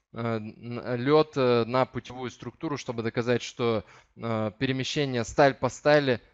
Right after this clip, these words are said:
то есть стальное колесо по стальному рельсу,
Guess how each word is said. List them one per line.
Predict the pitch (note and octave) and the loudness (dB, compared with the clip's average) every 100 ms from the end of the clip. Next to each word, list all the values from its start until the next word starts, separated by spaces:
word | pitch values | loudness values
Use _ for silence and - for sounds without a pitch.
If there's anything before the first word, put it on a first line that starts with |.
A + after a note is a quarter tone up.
| _ | _
то | A#2 | -10
есть | - | -4
стальное | C3+ C3 C3 A#2 | -4 -2 -2 -2
колесо | B2 A#2+ - C3 | -2 -2 -2 -4
по | C#3 C#3+ | 0 -2
стальному | - B2+ B2+ B2+ A#2 | 0 -2 -2 -4 -2
рельсу, | A#2+ D3 - B2 | 0 0 -2 -10